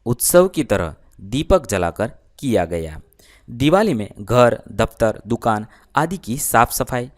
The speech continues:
रंग रोगन, सजावट होती है। रोशनी का त्योहार दिवाली जन जन के दिलों को उल्लास से भर देता है।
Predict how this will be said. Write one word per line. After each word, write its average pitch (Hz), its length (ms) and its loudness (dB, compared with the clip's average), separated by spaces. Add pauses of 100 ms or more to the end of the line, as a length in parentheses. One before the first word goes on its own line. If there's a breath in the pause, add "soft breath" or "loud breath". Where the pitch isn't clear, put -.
(240 soft breath)
रंग 117 260 2
रोगन, 120 340 4
सजावट 127 600 2
होती 101 300 -4
है। 85 240 -10 (280 soft breath)
रोशनी 143 440 4
का 202 160 4
त्योहार 104 400 2
दिवाली 101 480 -2 (300 soft breath)
जन 120 300 0
जन 156 200 4
के 139 180 0
दिलों 107 300 0
को 104 180 -2 (140)
उल्लास 143 360 0
से 104 220 0
भर 92 180 -6
देता 85 280 -6
है। 80 260 -12